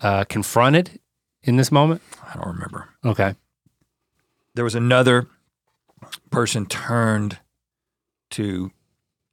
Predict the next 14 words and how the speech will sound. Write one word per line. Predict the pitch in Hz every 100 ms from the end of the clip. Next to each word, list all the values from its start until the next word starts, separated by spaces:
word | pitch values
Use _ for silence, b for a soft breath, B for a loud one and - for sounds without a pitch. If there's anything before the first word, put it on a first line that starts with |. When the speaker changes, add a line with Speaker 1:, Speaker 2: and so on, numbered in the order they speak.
| _ _ _ _ _ -
Speaker 2:
my | 95 98
friend. | - 95 95 90 85 _ _ _ _ _ _ _ _ _ _ _ -
They | 98
opened | 139 151
their | 113 95
mouths | 87 78 - - - - _ _ -
and | -
f-, | - - - _ -
fangs | - 87 87 85
grew. | 82 87 85 - _ _ _ _
Speaker 1:
Fangs | - - 120 113 120 110 - 110
grew. | 101 98 95
Speaker 2:
Fangs | 107 92 85
grew. | 85 - -